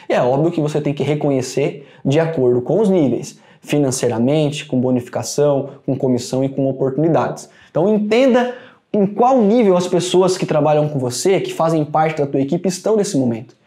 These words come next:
Porque eu vou dizer pra você, agora eu, eu, talvez eu vou até desanimar alguns e motivar outros, mas dos cem por cento das pessoas que trabalham com você, dos cem por cento das pessoas que trabalham com você,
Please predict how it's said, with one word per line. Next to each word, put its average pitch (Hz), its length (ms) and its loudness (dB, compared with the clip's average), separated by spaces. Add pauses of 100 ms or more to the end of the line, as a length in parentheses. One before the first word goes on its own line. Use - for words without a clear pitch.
(200)
Porque 139 160 -4
eu 156 60 0
vou 151 80 2
dizer 147 160 0
pra 151 120 -2
você, 165 300 -2
agora 131 240 0
eu, 139 160 -2
eu, 131 140 0
talvez 135 280 -2
eu 139 60 0
vou 139 100 0
até 147 420 -2 (100)
desanimar 143 460 0
alguns 135 340 2
e 147 40 2
motivar 151 380 0
outros, 131 380 -2
mas - 400 -6 (580)
dos 139 180 2
cem 285 300 4
por - 160 4
cento 170 340 2
das 160 160 4
pessoas 151 640 0 (320)
que 156 80 -4
trabalham 151 400 2
com 147 100 -4
você, 170 600 0 (680)
dos 143 260 -2
cem 262 280 2
por 277 160 0
cento 156 340 0
das 139 120 0
pessoas 139 440 -2
que 139 60 -6
trabalham 127 340 0
com 131 120 -4
você, 131 420 -4